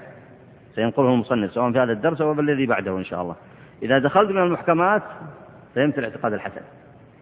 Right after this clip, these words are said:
وانضبطت لك مسائل العلم وصحت عقيدتك وصح دينك.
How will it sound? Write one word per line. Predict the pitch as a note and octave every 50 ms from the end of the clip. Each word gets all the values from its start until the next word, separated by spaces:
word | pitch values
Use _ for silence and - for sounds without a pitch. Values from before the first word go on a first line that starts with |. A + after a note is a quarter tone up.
| - - -
وانضبطت | B2+ C3 C#3 D3+ E3+ E3 D#3 D3+ C3 C#3+
لك | D#3 C#3
مسائل | D3 C3+ - D3+ C3 B2+ B2+
العلم | A#2 G#2 C3 A#2 F2+ - - - - - - - - - - - - - - - - - - - -
وصحت | A2+ - - - - A2+ - -
عقيدتك | G#2+ - - A#2+ A2 A#2 F#2+ G#2 -
وصح | G#2 G2+ - - - -
دينك. | G2 G2 G2 F#2+ G2+